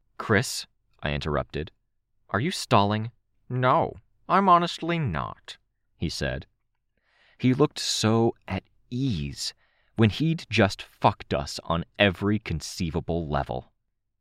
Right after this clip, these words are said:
I could go back, report to the Warden leadership, and tell them that it was all falling through. But doing that,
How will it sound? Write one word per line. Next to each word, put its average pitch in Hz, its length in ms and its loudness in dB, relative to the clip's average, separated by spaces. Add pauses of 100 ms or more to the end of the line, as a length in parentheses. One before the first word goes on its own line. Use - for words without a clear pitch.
(260)
I 90 120 -2 (160)
could 117 400 2
go 73 180 0
back, - 460 -2 (280)
report 95 360 0
to - 200 -6
the 87 100 -2
Warden 73 440 -2
leadership, 80 540 -4 (360)
and 117 180 0
tell 123 240 6
them 92 240 0
that 85 120 0
it - 80 -4
was 82 140 -4
all 76 200 2
falling 71 440 -2
through. - 500 -2 (800)
But 73 440 -2
doing 95 320 4
that, 65 380 -4